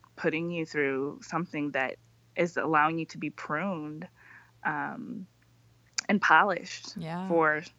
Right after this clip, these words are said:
Speaker 1: something greater. And so, um,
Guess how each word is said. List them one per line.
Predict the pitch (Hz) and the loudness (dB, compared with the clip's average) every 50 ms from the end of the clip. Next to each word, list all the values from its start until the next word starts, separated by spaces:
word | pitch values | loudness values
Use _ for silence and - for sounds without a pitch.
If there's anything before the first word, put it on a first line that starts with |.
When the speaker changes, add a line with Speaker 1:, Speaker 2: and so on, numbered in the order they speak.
| _ - | _ -6
Speaker 1:
something | - - 180 175 - 156 156 | 0 0 0 0 0 -2 -2
greater. | 147 156 165 180 170 - - - - - - - | 2 2 2 2 2 0 -4 -8 -8 -8 -4 -4
And | 180 175 170 | -4 -4 -2
so, | - - 160 156 151 156 - - - - - - - - - - | 0 2 2 2 2 0 -4 -10 -16 -18 -16 -18 -20 -20 -8 0
um, | - 170 165 156 151 156 156 - - - | 2 4 4 4 2 0 -4 -8 -10 -12